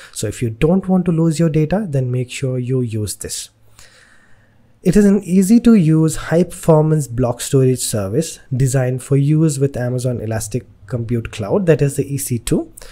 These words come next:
for both throughput and transaction intensive workloads at any scale.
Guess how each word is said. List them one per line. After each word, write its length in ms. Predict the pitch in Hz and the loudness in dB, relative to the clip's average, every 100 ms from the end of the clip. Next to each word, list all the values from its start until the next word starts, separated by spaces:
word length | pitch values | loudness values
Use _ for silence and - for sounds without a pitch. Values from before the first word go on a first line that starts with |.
| - - | -20 -6
for 160 | 165 | -4
both 320 | 151 151 233 240 | -2 2 2 4
throughput 480 | 196 196 208 202 - | 4 4 2 -2 -4
and 300 | 139 147 160 | -2 0 2
transaction 640 | 151 135 127 127 - 139 117 | 2 2 0 -4 -4 -6 -4
intensive 640 | 123 120 120 117 - 113 | -6 -4 -4 -2 -4 -4
workloads 640 | 110 151 160 170 170 - - | 2 2 4 2 2 0 -4
at 240 | 135 - | -4 -4
any 200 | 104 113 | -10 -8
scale. 320 | - - 90 | -8 -10 -12